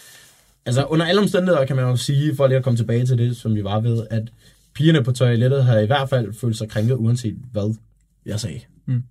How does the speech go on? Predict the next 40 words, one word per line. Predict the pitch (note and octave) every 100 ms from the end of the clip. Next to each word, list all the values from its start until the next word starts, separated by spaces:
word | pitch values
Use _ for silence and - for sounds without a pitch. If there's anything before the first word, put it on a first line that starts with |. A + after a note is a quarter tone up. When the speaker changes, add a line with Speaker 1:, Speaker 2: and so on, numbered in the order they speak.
| _ _
Speaker 1:
et |
eller | G2+ G2
andet |
punkt, | F#2+ F#2+ C#3
ikke? | D3 C#3 C3
Speaker 2:
Jo. |
Speaker 1:
Man | B2 A#2
kan |
også | F3+
sige, | F3 D#3+
at |
krænkelsen | - D3 G3 F3 C#3+
går | B2+ A2 C#3
også | D#3+ - -
den | A#2
anden | B2+ F3
vej. | A2+ F2 B2+
Speaker 2:
Selvfølgelig. | - A#2 C#3+ D3 B2+ - _
Speaker 1:
Øhm, | B2+ C3 B2
Speaker 2:
Ja, | A#2+
ja, | A#2 A#2+
selvfølgelig. | A#2+ - B2+ E3+ - - _ - _ _ -
Speaker 1:
og, | B2 C3+ C3
øh, | B2 B2+ B2+ -
og |
jeg | C3 D#3
ved | G3+
jo |
selv, | - F#3 E3
fordi | C#3+ C#3+
min, | C#3 C3+ C3+ -
min | C3+ B2
far | C3 C#3
har | D#3 C3+
selv, | - D3 - _ _ _ -
øh, | B2 A#2 A2
haft | A2 C3 B2+ _ _ _
et | A#2 A2 _ -
job | C3 B2+
som | B2 A#2